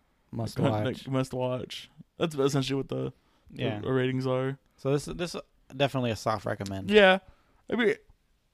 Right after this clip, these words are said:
Speaker 2: it's, mm, I, I would, my, this is betw-, for me, it's between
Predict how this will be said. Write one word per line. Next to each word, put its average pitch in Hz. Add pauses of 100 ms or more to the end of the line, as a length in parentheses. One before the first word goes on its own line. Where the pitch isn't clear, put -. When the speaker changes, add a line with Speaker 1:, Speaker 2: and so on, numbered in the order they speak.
(400)
Speaker 2:
it's, 175
mm, 185 (1400)
I, 165
I 156
would, 175 (180)
my, 139
this 180
is 214
betw-, 156
for 151
me, 156
it's 151
between 139